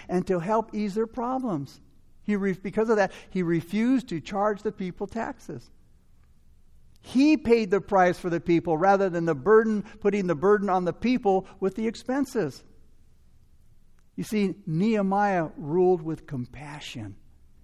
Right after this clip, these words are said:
Compassion for the people guided the way he governed. Nehemiah really felt for the people's problems. He felt that they were real.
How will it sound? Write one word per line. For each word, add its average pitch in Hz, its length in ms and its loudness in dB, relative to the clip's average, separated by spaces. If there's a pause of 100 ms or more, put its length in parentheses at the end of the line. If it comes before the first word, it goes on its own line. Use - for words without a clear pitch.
(1600)
Compassion 175 760 0
for 196 200 -4
the 202 120 0
people 165 420 -4
guided 160 560 0
the 151 120 -4
way 151 320 -2
he 139 240 -12
governed. 123 580 -10 (1040)
Nehemiah 202 720 4
really 190 320 4
felt 202 440 2
for 202 80 -6
the 170 120 -6
people's 190 380 -6
problems. 185 600 0 (160)
He 170 140 -6
felt 170 380 -4
that 156 120 -12
they 156 100 -6
were 139 200 -6
real. 131 440 -6